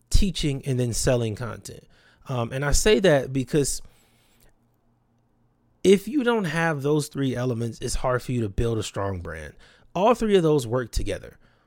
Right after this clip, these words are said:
right? It's like a triangle. You gotta have all three, right? You gotta have your storytelling at the top because that's where people meet you at. That's where they really connect with you. That's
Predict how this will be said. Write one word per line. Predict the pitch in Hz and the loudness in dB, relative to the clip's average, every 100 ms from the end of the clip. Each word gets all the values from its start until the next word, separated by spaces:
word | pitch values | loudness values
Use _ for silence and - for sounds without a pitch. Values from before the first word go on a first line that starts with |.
| _ - | _ -4
right? | 120 123 | -4 -2
It's | 120 - | -4 0
like | 135 131 123 | -2 -2 -8
a | |
triangle. | - 143 123 101 92 - 110 | -4 -2 0 -2 -6 -10 -4
You | |
gotta | 135 147 | -2 2
have | 151 123 | 4 4
all | 131 117 | 2 0
three, | - 101 92 | -4 -10 -8
right? | 104 110 | -6 -6
You | 110 | -6
gotta | 123 143 143 | -2 0 0
have | 135 131 120 | -2 -4 -4
your | 120 | -4
storytelling | - 160 175 165 180 165 | -4 -2 -2 2 2 2
at | 156 | -2
the | 131 | -4
top | - 160 120 - | -2 0 0 -6
because | 123 120 127 - - - - _ | -10 -4 -2 -2 -8 -20 -20 _
that's | 147 160 | -4 -2
where | 208 196 | -2 -4
people | - 180 170 143 117 | -2 -2 0 0 0
meet | 101 117 147 151 - | -6 -6 -4 -4 -6
you | 113 90 | -6 -8
at. | 58 - | -12 -8
That's | 135 151 180 | -8 -6 -4
where | 170 135 | -2 -2
they | 139 120 | -4 -4
really | 123 139 120 | -4 -2 0
connect | - 110 110 117 123 110 | 2 2 2 -2 -2 -6
with | 98 98 | -10 -10
you. | - 110 | -16 -8
That's | 127 143 - | -6 -6 -6